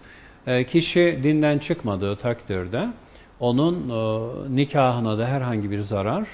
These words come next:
söz konusu olmaz. E, nikahın ortadan kalkması neyle oluyor? Bir, boşanmayla olur.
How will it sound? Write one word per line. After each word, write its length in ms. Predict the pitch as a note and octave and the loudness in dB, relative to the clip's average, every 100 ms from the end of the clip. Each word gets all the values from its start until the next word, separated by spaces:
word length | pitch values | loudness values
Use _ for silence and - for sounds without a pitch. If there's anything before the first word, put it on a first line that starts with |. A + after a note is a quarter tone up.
| - - - | -16 -20 -14
söz 380 | - A#2+ F#2 | -4 -4 -4
konusu 500 | - F#2 F#2 - G3+ A3+ - - - - | -8 -8 -8 -6 -6 -8 -18 -20 -14 -2
olmaz. 640 | G#2 D#2+ B1+ - - - - - - - - | 0 -2 -10 -10 -10 -12 -20 -20 -20 -20 -10
E, 180 | B2 A#2+ | -4 0
nikahın 640 | C3+ C#3+ E3 E3+ E3+ G#3+ F#3 | 0 2 4 4 4 0 2
ortadan 680 | C#3 C#3 D3 C#3 D#3+ F3 | 2 2 0 2 2 2
kalkması 600 | D#3 B2 A#2+ B2+ B2 C3 | 2 0 2 -4 -2 -2
neyle 240 | B2 C#3 G2+ | 0 0 0
oluyor? 460 | E2+ F2 F#2+ E3 G3+ A#2+ | -2 -2 -2 -2 -6 0
Bir, 420 | B2 G#2 - - - - - - - - | 2 2 -2 -16 -20 -20 -20 -20 -8 0
boşanmayla 680 | G3 - F3+ D#3 C3+ G2+ F2 | 0 4 4 4 2 2 0
olur. 460 | D#2+ C#2+ - - | -2 -6 -10 -14